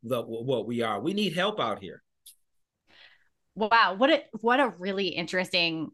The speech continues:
Speaker 2: framing of that. Absolutely. I
Speaker 1: Mm-hmm.
Speaker 2: think every teacher and student should have mandated counseling. Like, I think that would be, like,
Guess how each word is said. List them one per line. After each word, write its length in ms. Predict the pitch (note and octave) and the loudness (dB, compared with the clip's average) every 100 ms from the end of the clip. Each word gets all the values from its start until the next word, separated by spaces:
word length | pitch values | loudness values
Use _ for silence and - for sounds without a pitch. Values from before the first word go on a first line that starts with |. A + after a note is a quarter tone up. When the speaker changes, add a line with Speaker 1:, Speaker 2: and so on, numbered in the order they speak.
| _ | _
Speaker 2:
framing 420 | - F#3 D#3 C#3 | 0 2 0 -2
of 140 | E3+ | -2
that. 180 | E3 C3+ G#3+ | 0 2 2
Absolutely. 560 | B3 G#3 E3 G3+ E3 | 2 0 -4 -4 -2
I 60 | G3+ | 0
Speaker 1:
Mm-hmm. 80 | C4 | 2
Speaker 2:
think 120 | C4 | 2
every 420 | F#3+ G3+ G3 F3+ - | 0 0 -2 -2 -4
teacher 260 | A#3+ A#3 G3 | -4 0 -2
and 100 | F#3 | -2
student 300 | E3+ A2+ E3 | -6 -6 -4
should 100 | E3+ | -4
have 120 | D3 | -2
mandated 500 | D#3+ D#3+ E3+ D3 D3 | -2 -2 -2 -4 -4
counseling. 480 | D3+ D#3 - G#2 C#3+ | -4 -4 -8 -6 -6
Like, 180 | F2+ | -2
I 80 | F#3 | -2
think 220 | F#3+ F#3 | 0 0
that 120 | F#3 F3 | 0 0
would 140 | F3 | -2
be, 260 | E3+ E3+ - | -4 -4 -6
like, 120 | C3+ | -10